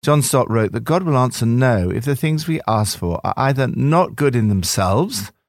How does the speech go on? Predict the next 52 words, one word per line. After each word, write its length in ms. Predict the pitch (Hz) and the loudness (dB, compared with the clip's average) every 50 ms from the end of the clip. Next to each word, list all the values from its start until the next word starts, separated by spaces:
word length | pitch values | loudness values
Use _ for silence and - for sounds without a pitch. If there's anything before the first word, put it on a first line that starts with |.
| _ _ _ _ | _ _ _ _
or 120 | 117 120 | 0 2
not 240 | 120 120 120 - 98 | 4 4 2 0 0
good 160 | - 107 85 | -2 -4 -2
for 100 | 78 92 - | -2 -4 -4
us 320 | - 101 123 180 - - 131 | 0 0 0 0 0 0 -2
or 80 | 110 | -2
for 120 | 78 107 - - | -2 -4 -4 -2
others, 340 | 110 113 110 156 165 139 | -2 -2 0 -2 -2 -2
directly 400 | - - 92 101 120 120 - 107 | -2 -4 -2 -2 -2 -2 -2 -2
or 160 | 113 104 - 101 | -2 -2 0 0
indirectly, 480 | 101 98 113 110 117 127 - - 120 | 0 0 0 0 0 -2 -2 -2 -2
immediately 480 | 120 117 113 120 117 117 127 113 131 143 | 0 0 0 0 0 -2 -2 0 0 0
or 160 | 127 - - | 2 2 2
ultimately. 640 | 127 160 196 180 151 151 117 85 67 82 82 78 - _ _ _ _ _ _ _ _ _ _ _ _ | 4 2 2 0 -2 -4 -4 -4 -2 -4 -6 -8 -10 _ _ _ _ _ _ _ _ _ _ _ _
We 80 | - 180 | 0 2
don't 160 | 202 226 220 | 2 2 2
always 260 | 214 190 185 170 131 | 2 2 2 2 0
get 340 | 127 - - 170 170 - - | -2 0 2 2 2 2 0
to 100 | - 143 | -2 2
know 320 | 151 147 151 165 170 170 156 | 2 4 6 6 6 4 4
the 160 | 131 123 107 | 4 2 2
reason 340 | 104 104 98 85 80 90 90 | 2 0 0 0 0 0 0
why 160 | 98 104 104 | 2 2 0
the 140 | 98 98 101 | 0 0 0
answer 320 | 98 95 90 - - 85 - | 0 0 -2 -2 -6 -6 -6
is 180 | 85 82 78 | -6 -6 -2
no. 460 | 90 92 95 90 87 80 76 76 78 - _ _ _ _ _ _ _ | -2 0 0 0 0 -2 -4 -6 -10 -14 _ _ _ _ _ _ _
We 80 | 123 135 | 0 2
need 180 | 147 170 175 170 | 2 2 2 0
to 120 | 180 170 | 0 2
remember 540 | 165 165 147 135 123 104 92 82 85 82 80 - _ _ _ _ | 2 2 4 4 2 2 2 0 0 -2 -4 -6 _ _ _ _
that 160 | 123 113 135 | -8 -8 -2
God 320 | 117 135 139 151 156 139 - | 0 2 4 4 2 0 -2
sees 480 | - - - - 143 139 139 117 - | -4 -4 0 0 2 2 2 0 -2
things 260 | - 104 104 95 90 | -2 -2 0 0 0
from 140 | 85 95 95 | 0 0 0
an 60 | 101 | 2
eternal 600 | 101 101 87 - - - - 117 113 113 113 107 | 0 0 -2 -4 -6 -2 0 0 2 2 0 0
perspective, 680 | 92 - 101 - - - 98 - - - 85 76 - _ _ _ _ _ _ _ _ | -2 -4 -6 -4 -2 -4 -4 -4 -6 -8 -8 -8 -8 _ _ _ _ _ _ _ _
and 120 | - 117 123 | -2 0 0
that 100 | 123 90 | 0 2
there 140 | 127 135 139 | 2 2 4
are 100 | 139 143 | 2 2
some 300 | 131 - 165 165 170 147 | 2 2 0 0 0 0
things 260 | - 143 113 110 104 | 0 0 0 0 -2
we 140 | 117 123 123 | -2 0 0
may 160 | 120 127 131 | 2 2 2
never 420 | 135 135 135 143 160 165 139 156 - | 2 0 2 2 0 0 0 0 0
understand 600 | - 147 143 135 131 127 - 135 127 120 113 107 | 0 0 0 0 -2 -2 0 0 0 0 2 0
in 120 | 107 101 | 0 0
this 200 | 98 98 90 - | 0 0 -2 -2
life. 280 | 80 82 82 80 78 | -4 -4 -6 -6 -10